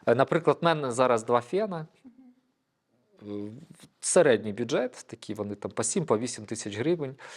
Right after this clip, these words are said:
Але це мені що дає? Я там просушую волосся вдвічі швидше. Це економить мій час, час клієнта. Е,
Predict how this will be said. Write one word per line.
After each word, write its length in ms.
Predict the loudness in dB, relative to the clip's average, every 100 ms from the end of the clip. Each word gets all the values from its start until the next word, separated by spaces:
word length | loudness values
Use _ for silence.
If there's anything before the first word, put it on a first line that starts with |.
| 2
Але 240 | 6 8 6
це 160 | 4
мені 240 | 4 0 -2
що 180 | -2
дає? 260 | 0 2 2
Я 140 | 2
там 180 | 0 -4
просушую 520 | -4 -4 -4 -4 0 4
волосся 380 | 4 2 -2
вдвічі 360 | -6 -6 -6 -8
швидше. 500 | -10 -10 -12 -14 -20 -10
Це 180 | 2 2
економить 540 | 2 0 0 -4 -4
мій 140 | -4 -4
час, 400 | -4 -4 -6 -14 _
час 220 | 0 0
клієнта. 680 | 0 -2 0 -2 -4 -8 -10 -10 -20 -20 _ _ _
Е, 20 | -16